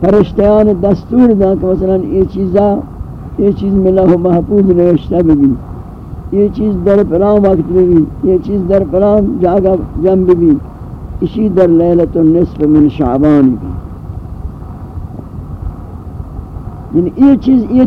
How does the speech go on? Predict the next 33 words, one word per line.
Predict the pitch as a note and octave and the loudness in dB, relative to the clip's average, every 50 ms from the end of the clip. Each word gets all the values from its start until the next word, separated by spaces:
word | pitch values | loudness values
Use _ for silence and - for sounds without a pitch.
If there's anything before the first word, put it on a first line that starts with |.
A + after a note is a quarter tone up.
| - | 2
تعین | B3 A#3 A3+ A3+ A#3+ B3 B3 A#3+ A#3+ A3+ | 2 2 4 4 4 2 2 2 0 0
کنک، | A3 A3+ A#3 A#3 A#3+ B3 A#3 A3+ - - - - - - - - - - - - - - - - - - - - - - - - - - - - | 0 0 2 2 2 2 0 -2 -4 -14 -14 -14 -14 -14 -16 -16 -16 -16 -16 -16 -16 -16 -16 -16 -12 -12 -12 -12 -12 -14 -14 -14 -14 -12 -8 -6
تعین | D3 D3+ E3+ G3 G#3+ A#3 A#3+ B3 B3 A#3+ A#3 | -2 0 2 2 2 4 2 4 4 4 4
نفس | B3+ D4 B3+ G3 - C4 | 4 2 2 0 2 2
ہے، | C#4 C4+ C#4 D4+ C#4 - - - - - - - - - - - | 4 4 4 2 0 -4 -10 -12 -12 -12 -10 -10 -12 -10 -6 -2
یہ | A3+ B3 C4 C4 A#3+ - G#3+ G3 - - - - - | 0 2 2 2 2 0 -6 -10 -12 -14 -14 -12 -8
حالات، | B2 F3+ G3+ A3 A3+ A#3 A#3+ A#3+ A#3 - | -6 0 0 2 2 4 2 2 0 -2
یہ | G#3+ A3+ A#3+ G#3+ F#3+ A3 | -4 -4 -4 -4 -2 -2
اشیاء | G#3+ G3 - G#3+ A3 A3+ A3+ A#3 A#3+ A#3+ A3+ | -2 -2 -2 -2 0 2 2 4 2 2 2
کہ | - A3 G#3 | 0 0 0
در | G3+ G#3+ G#3+ G#3 G3+ | 2 0 0 0 -2
دنیا | A3 A3 A3 A3 A3 G#3+ G#3+ G#3+ G#3+ G#3 | -2 -2 -2 0 0 0 2 2 2 2
آئے | G#3 G#3+ G#3+ G#3+ G#3 | 2 2 2 2 0
گی | G#3 A#3 A#3+ A#3+ | 0 -2 -2 0
گا، | B3 B3 A3 F3+ G#3 | 0 -2 -2 0 0
آن | A3 G#3+ G#3+ F3+ | 0 2 4 2
ہما | F#3+ G3 G#3 F#3+ D#3 G#3 | 2 2 0 0 2 0
ازل، | G#3 A3 B3 B3 A#3+ A3 F#3 F3 | 2 2 2 2 4 4 4 4
ہما | G#3+ A3 G#3+ G3+ G3+ | 4 4 4 4 4
روچ | G3+ G3 - G3 - | 2 2 0 -2 -2
اللہ | D3+ F3 E3+ F3+ F#3+ F#3+ F#3 E3 C#3+ C3 | 0 0 0 2 2 2 0 0 -2 -2
کتا | - F3+ - G3 F#3+ F3 D#3 | -4 -2 -2 0 2 2 2
انوات۔ | D#3 D#3 D#3 E3 D#3+ C3+ B2+ - - - - - - - - - - - - - - - - - - - - - - | 4 4 4 4 2 0 -2 -6 -12 -14 -12 -12 -14 -12 -12 -12 -14 -14 -14 -14 -14 -14 -14 -14 -14 -14 -14 -10 -4
کس | G3+ G#3+ G3 E3 G#3+ G3+ | 0 0 2 2 2 0
اد | G#3 F#3+ F#3+ E3 | 2 2 2 2
دخالت | F#3 F3+ - D#3+ F3 F#3+ F#3+ F3+ D#3 F3+ | 2 0 0 0 0 2 2 0 -2 -2
نہیں، | G3 A3 A3 G#3+ G#3 - | -2 0 0 0 0 -2
سو | G3+ - | -4 0
کس | A3 A3 A3 - - | 2 2 0 0 -2
صحیح | - G3 G3 A3 A3+ | 0 2 2 2 4
نہیں | G3+ G3 F3+ | 2 2 2
آنے | E3+ D3+ D3+ D3 C#3 | 2 2 0 0 0
حالا۔ | B2+ A2 G2 E2+ - | -2 -4 -6 -8 -8